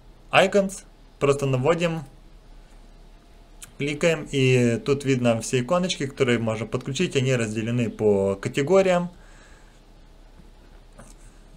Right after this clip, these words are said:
Выбор огромный, так что и каждый раз они обновляют, э, дополнительными иконками.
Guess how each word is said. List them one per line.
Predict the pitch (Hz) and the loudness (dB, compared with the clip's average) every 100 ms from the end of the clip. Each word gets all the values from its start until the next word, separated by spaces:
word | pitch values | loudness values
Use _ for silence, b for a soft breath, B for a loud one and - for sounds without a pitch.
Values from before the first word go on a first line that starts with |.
| - - | -18 -2
Выбор | 123 139 113 | 6 6 6
огромный, | 117 113 123 151 180 175 165 151 | 0 0 2 4 4 2 0 -2
так | 143 - 139 | -4 -6 -8
что | - - 131 127 123 123 | -6 0 2 4 2 2
и | 123 | 0
каждый | 131 151 123 | 2 2 4
раз | 131 120 - | 4 4 4
они | 127 120 | -2 0
обновляют, | 113 113 113 120 110 101 90 - | 0 0 0 4 4 2 -2 -2
э, | 101 95 92 | 0 0 -4
дополнительными | 95 107 120 113 104 104 101 113 | -2 -2 -2 -4 -6 -4 -4 -4
иконками. | 170 180 175 156 151 | -2 -2 -2 -4 -4